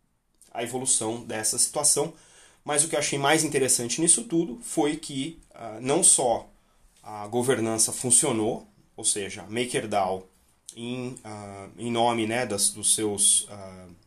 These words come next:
investidores, tomou uma posição conservadora ante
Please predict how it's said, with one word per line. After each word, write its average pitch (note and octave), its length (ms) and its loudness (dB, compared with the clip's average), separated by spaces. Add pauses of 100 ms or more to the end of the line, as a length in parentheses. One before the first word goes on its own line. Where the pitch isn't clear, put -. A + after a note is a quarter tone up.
investidores, A2+ 1040 0 (400)
tomou A#2+ 540 -2
uma A#2+ 220 -6
posição G#2+ 720 -4
conservadora C3+ 1160 2
ante A#2 640 -4